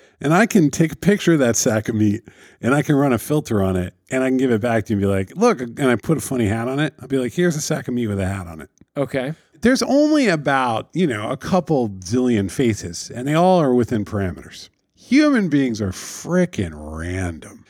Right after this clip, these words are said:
Speaker 1: You let people run around and do whatever they want and say things. There are ranges of faces, but there are combinatorial explosions of behavior.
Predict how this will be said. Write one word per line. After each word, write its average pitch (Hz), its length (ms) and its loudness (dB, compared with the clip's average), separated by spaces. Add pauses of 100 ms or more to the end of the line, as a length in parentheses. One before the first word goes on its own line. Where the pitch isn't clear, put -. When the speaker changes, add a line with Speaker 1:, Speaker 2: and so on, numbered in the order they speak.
(100)
Speaker 1:
You 240 200 4
let 254 200 4
people 165 340 -2
run 117 320 0
around 120 320 0
and 101 180 -4
do 110 180 0
whatever 104 400 2
they 95 120 -2
want 98 400 -6
and 92 140 -8
say 113 280 -2
things. 139 520 -8 (140)
There 147 280 2
are 131 140 2
ranges 151 680 0
of 135 100 -2
faces, 143 580 -4
but 131 180 -8
there 135 140 -6
are 110 60 -10
combinatorial 151 1000 -6
explosions 113 1000 -6
of 85 100 -8
behavior. 80 500 -8